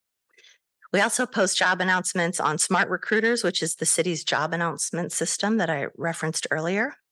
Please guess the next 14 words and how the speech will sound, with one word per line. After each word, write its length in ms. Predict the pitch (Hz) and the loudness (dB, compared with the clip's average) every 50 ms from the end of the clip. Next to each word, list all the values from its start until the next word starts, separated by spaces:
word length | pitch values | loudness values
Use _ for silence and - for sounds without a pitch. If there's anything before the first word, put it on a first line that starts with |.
| _ _ _ _ _ _ _ _ _ _ _ _ - - - - - - - - - - | _ _ _ _ _ _ _ _ _ _ _ _ -12 -12 -12 -10 -16 -16 -14 -14 -8 -2
We 80 | 165 175 | 0 0
also 200 | 202 - 254 240 | 2 2 -2 0
partner 340 | - 262 254 208 240 247 | 2 2 2 4 4 2
with 140 | 240 214 - | 2 2 0
D 160 | - 190 208 | 0 0 2
H 180 | 208 202 202 - | 2 2 0 0
R's 260 | 185 185 196 196 - | 0 2 2 0 0
diversity 560 | - 180 180 170 - 185 190 - - 208 202 | -2 -2 -2 0 0 -2 -2 0 0 0 2
recruitment 580 | 185 151 156 - - 185 165 - - 220 - - | 2 0 -2 -4 -2 -2 0 2 0 0 -2 -4
team 320 | - - 233 240 240 247 233 | -2 0 2 4 4 2 2
to 120 | - 190 | 0 0
leverage 460 | 180 180 165 170 165 170 175 160 151 | 2 2 0 0 2 0 -2 0 0
citywide 680 | - - - 180 170 180 180 170 156 160 156 165 190 185 | -2 -2 -2 -2 -2 -2 0 2 2 2 2 0 -2 -2
resources. 960 | 143 139 170 185 - - 185 147 - - - - 254 311 302 - - - | -2 -2 -2 0 -2 -2 -2 -2 -2 -4 -4 -4 -4 -4 -4 -4 -6 -6